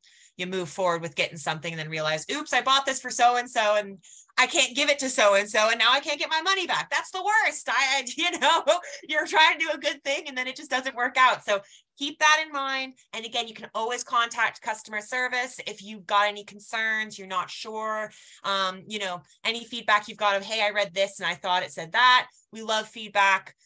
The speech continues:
Um, we always take it. We can, again, that's what we're there for, is to support you and answer your questions.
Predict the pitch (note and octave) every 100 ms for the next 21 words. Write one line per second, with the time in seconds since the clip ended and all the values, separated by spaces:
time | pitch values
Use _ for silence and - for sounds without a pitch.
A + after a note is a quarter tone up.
0 | _ E3+ F3+ F#3+ F#3+ F3+ G#3 F#3+ F#3+ F#3
1 | F3 F3 E3+ D#3 _ F#3 F#3 F3 E3+ F3
2 | F3+ G3 F#3 F3+ E3+ F3 E3+ E3 - F3
3 | D#3 - C#3 F#3+ - F#3 F3+ E3+ E3+ D#3+
4 | D3+ D3 C#3+ C#3+ D3 - - - G2 D3+